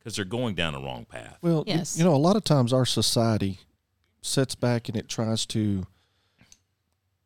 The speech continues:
Speaker 2: direct a kid to go one direction,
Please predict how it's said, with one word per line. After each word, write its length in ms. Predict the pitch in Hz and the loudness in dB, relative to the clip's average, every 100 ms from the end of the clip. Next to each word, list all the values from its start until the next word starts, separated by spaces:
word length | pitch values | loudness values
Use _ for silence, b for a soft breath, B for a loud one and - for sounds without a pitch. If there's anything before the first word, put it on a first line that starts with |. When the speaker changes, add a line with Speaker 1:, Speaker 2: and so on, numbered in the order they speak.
| _ _ _ _ | _ _ _ _
Speaker 2:
direct 400 | 120 135 151 - | 2 4 4 0
a 40 | 117 | -8
kid 500 | - 135 135 120 95 | -4 2 4 2 0
to 60 | |
go 460 | 113 117 117 110 101 - _ _ _ _ _ _ _ _ 104 | 0 2 4 2 0 -8 _ _ _ _ _ _ _ _ -8
one 240 | 113 143 131 | 0 0 2
direction, 560 | 110 110 - 87 80 | 0 0 -2 -6 -8